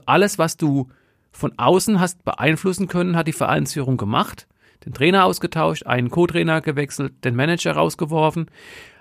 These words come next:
Ähm, jetzt muss es eben aus der Mannschaft kommen und, ähm, da, pff, die Mannschaft ist einfach jetzt wie so ein ge-, geprügelter Hund, liegt, liegt da auf dem Eis und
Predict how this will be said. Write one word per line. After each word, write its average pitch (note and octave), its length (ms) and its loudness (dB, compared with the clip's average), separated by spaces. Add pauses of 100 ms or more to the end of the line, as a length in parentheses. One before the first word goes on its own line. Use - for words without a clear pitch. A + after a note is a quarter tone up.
(120)
Ähm, C#3 280 6
jetzt D3 200 4
muss F3 140 4
es E3+ 140 -4
eben E3 180 2
aus C#3+ 160 0
der D3 100 2
Mannschaft C#3+ 460 2
kommen A2 320 0
und, B2 400 0
ähm, B2 360 2 (160)
da, C3 580 0 (120)
pff, - 300 -12 (560)
die D3 60 6
Mannschaft C#3+ 340 4
ist - 140 -2
einfach D3 360 2
jetzt D3+ 220 0
wie D#3 140 0
so D#3+ 100 2
ein D#3 180 4
ge-, D3 140 0 (100)
geprügelter D3+ 560 2
Hund, F#3 280 0
liegt, - 440 -8
liegt D#3+ 200 -4
da D3+ 100 2
auf - 140 -2
dem D3+ 160 -2
Eis D#3+ 320 0
und D#3 200 -2